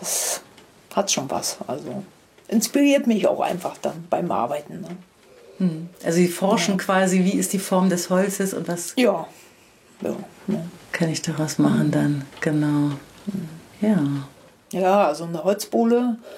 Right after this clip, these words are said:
Speaker 1: mit den Ästen, wenn ich die hinten aus dem Stapel hole, die drehe ich mindestens dreimal um und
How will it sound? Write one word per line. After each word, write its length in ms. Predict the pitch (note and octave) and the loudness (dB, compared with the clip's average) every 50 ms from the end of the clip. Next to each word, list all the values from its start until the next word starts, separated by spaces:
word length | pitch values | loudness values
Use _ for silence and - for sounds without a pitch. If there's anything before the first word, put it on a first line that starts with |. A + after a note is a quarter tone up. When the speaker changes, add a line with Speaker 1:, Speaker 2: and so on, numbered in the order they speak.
| - - - - - - - | -16 -16 -18 -18 -12 -6 -4
Speaker 1:
mit 140 | G3+ G3 G3+ | -2 0 2
den 80 | G3+ - | 2 2
Ästen, 380 | - G3+ - - - B3 A#3 | 4 2 2 2 2 2 2
wenn 140 | A3 A3 G#3+ | 2 4 2
ich 80 | G#3+ G#3+ | 2 2
die 140 | - A3+ | 2 2
hinten 240 | G3 A3 A3+ G#3+ A3 | 4 4 4 4 4
aus 160 | G#3 G#3 G#3 | 2 2 2
dem 80 | - A#3 | 0 -2
Stapel 400 | - - - - F#3 G#3 - B3+ B3 | -2 0 0 2 2 2 2 0 0
hole, 320 | A3+ A#3 B3 B3+ B3 B3 G#3+ | 0 2 2 0 0 0 2
die 280 | A#3 A3+ A3+ A#3 G#3+ | 2 2 2 0 0
drehe 200 | - C4 B3 C4+ C#4+ | -2 -2 0 2 2
ich 120 | C4+ - | 2 2
mindestens 460 | C4+ C4+ C#4 C#4 - - - - - - | 2 0 0 0 0 0 -2 -2 -2 -2
dreimal 340 | - - A#3 A#3+ B3 B3 B3 | -2 -2 -2 -2 0 -2 0
um 320 | - B3+ C4+ B3+ A#3+ A3+ | 0 0 0 0 -2 -2
und 400 | G#3+ G#3+ B3 A#3 G#3+ - - - | -4 -4 -4 -4 -6 -8 -10 -12